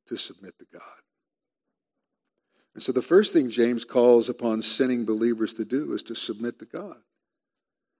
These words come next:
And the rest of verse seven, look what James commands. The next command is,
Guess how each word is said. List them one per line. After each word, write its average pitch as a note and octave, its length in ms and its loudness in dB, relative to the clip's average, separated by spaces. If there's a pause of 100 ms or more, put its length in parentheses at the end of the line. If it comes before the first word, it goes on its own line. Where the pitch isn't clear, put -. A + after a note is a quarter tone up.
(320)
And B2 100 0
the B2 40 4
rest D3 220 8
of C3 80 4
verse C#3+ 260 6
seven, D#3 380 8 (220)
look C3+ 100 -2
what B2+ 120 2
James C3 400 4
commands. C3 480 -2
The A2+ 120 -6
next D3+ 200 2
command B2 440 2
is, B2 300 4